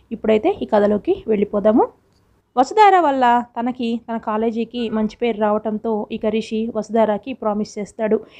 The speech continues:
"ఇంకెప్పుడు నీతో మాట్లాడకుండా ఉండను, ఇద్దరం కలిసే ఉందాము ఎప్పట్లాగా" అని చెప్పి రిషి అనటంతో ఇక వసుధార చాలా సంతోషిస్తుంది. ఇక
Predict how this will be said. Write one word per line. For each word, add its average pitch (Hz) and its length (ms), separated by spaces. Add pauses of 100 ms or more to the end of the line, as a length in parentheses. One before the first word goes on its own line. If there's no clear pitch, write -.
(140)
"ఇంకెప్పుడు 226 440 (340)
నీతో 226 240
మాట్లాడకుండా 214 680
ఉండను, 214 360
ఇద్దరం 233 260
కలిసే 208 340
ఉందాము 214 380
ఎప్పట్లాగా" 208 540
అని 202 160
చెప్పి 214 380
రిషి 208 240
అనటంతో 208 400
ఇక 262 160
వసుధార 208 420
చాలా 214 300
సంతోషిస్తుంది. 208 760 (380)
ఇక 240 140